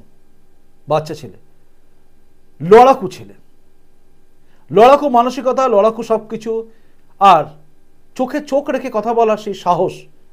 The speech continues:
কৌস্তব বাগচির মধ্যে আমি দেখেছি। খুব কম নেতাকে দেখবেন রুদ্রবার্তায় রুদ্রপ্রসাদ ব্যানার্জি কাউকে বলে, খুব কম নেতাকে আপনি দেখবেন। এতদিন ধরে দেখছেন তো আমাকে, দেখবেন আমি কাউকে নিয়ে তো খুব বলি না।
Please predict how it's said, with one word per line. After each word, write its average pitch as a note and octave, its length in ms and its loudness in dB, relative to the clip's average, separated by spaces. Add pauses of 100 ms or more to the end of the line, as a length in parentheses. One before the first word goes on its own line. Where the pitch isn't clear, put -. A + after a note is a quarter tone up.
(160)
কৌস্তব G3 360 -4
বাগচির D#3+ 340 -8
মধ্যে E3+ 260 -12
আমি C#3 120 -12
দেখেছি। G2+ 320 -20 (1500)
খুব E4 200 0
কম D4 300 6
নেতাকে C4+ 320 -2
দেখবেন A3+ 440 -2
রুদ্রবার্তায় B3 680 2
রুদ্রপ্রসাদ C4+ 560 -4
ব্যানার্জি G#3+ 340 -2
কাউকে F3+ 380 -8 (400)
বলে, C#3+ 280 0 (640)
খুব F#4+ 280 2
কম F#3 200 0
নেতাকে A2 320 -18
আপনি D#3 200 -12
দেখবেন। A#2 320 -12 (720)
এতদিন A3 360 -6
ধরে B3 140 0
দেখছেন A3+ 340 -2
তো D#4 60 -4
আমাকে, D#4+ 320 -8 (300)
দেখবেন G3 360 -6
আমি F#3 160 -10
কাউকে A3 420 2
নিয়ে G3+ 140 -6
তো E3+ 80 -12
খুব F3 140 -20 (120)
বলি D3 180 -6
না। G#2+ 120 -18